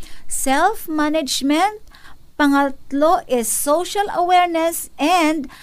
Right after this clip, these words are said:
the last po is relationship management. Mga kaibigan, nawa ang ating pong napag-aralan ngayong hapon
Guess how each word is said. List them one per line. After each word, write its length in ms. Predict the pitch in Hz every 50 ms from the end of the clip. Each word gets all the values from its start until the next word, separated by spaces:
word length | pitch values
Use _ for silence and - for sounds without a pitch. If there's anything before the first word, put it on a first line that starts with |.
| - - -
the 160 | - 214 233
last 460 | 226 226 226 226 240 277 - - -
po 100 | - 240
is 400 | 226 - 202 214 226 214 - -
relationship 1040 | 208 196 208 196 196 196 214 226 240 240 - 226 220 214 - - - 196 190 196 - - - -
management. 1120 | - 202 202 202 202 208 240 254 269 262 262 208 - - - 226 254 254 214 190 185 - -
Mga 160 | 220 226 247 254 330
kaibigan, 580 | 349 392 392 415 427 403 311 349 330 339 349 339 - - - - - - -
nawa 720 | - 233 254 254 247 226 226 220 247 285 359 403 - - - - -
ang 240 | - 254 247 240 247
ating 320 | 247 233 226 240 254 269 254
pong 240 | 269 262 247 233
napag-aralan 800 | 220 214 233 220 - 220 208 202 208 214 220 220 233 247 269 254
ngayong 380 | 233 202 202 202 202 202 208 208
hapon 420 | 302 349 - - 320 320 320 302